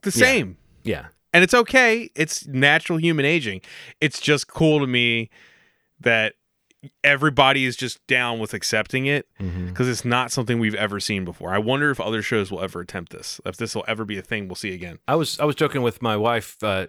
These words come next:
Speaker 2: after watching this episode that the last episode of Better Call Saul is gonna be Jonathan Banks saying,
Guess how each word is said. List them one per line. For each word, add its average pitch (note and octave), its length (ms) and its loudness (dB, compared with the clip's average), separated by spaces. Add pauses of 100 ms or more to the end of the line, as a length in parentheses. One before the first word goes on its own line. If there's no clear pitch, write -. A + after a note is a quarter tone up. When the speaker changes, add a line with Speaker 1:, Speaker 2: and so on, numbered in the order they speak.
Speaker 2:
after G#2+ 220 -4
watching G#2 280 -2
this G2+ 140 -2
episode G2 420 -4
that F2+ 80 -8
the F#2+ 100 -2
last G2+ 280 -4
episode G2 280 -4
of E2+ 60 -8
Better F#2+ 140 -2
Call F#2+ 160 -6
Saul G2 280 -2
is F2 100 -8
gonna F#2+ 200 -4
be F#2 200 -4
Jonathan F#2 380 -6
Banks F#2 320 -6
saying, F2 320 -6